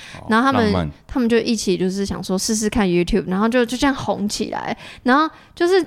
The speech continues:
Speaker 2: 等于他们不离不弃彼此，超级无敌久，因为我 follow 的很多 YouTube couple 都分手。
Speaker 1: 嗯，爱情长跑，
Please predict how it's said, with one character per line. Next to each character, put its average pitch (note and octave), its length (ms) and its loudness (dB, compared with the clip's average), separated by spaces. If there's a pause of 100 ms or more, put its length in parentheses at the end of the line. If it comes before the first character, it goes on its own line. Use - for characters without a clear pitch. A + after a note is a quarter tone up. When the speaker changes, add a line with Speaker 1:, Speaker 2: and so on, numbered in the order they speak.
(100)
Speaker 2:
等 G#3+ 100 4
于 A3 40 6
他 C#4+ 100 4
们 C#4 140 4
不 C#4 200 4
离 F#3+ 160 2
不 F3+ 240 -2
弃 A#3+ 240 2
彼 F#3 180 -2
此， - 400 -2
超 A#3+ 540 4
级 F#3+ 220 0
无 F3+ 100 0
敌 F3+ 140 2
久， F3+ 160 2
因 A#3 80 2
为 C4+ 80 0
我 F3+ 240 0 (520)
follow A#3+ 320 2
的 F#3 80 0
很 G#3+ 140 -2
多 F#3+ 100 0
YouTube G3+ 360 4
couple F3+ 360 -6
都 E3+ 120 -10
分 - 260 -14
手。 - 160 -16
Speaker 1:
嗯， D#3+ 160 -6
爱 A#2+ 180 -2
情 F2+ 220 -4
长 F2 240 -4
跑， E2+ 260 -10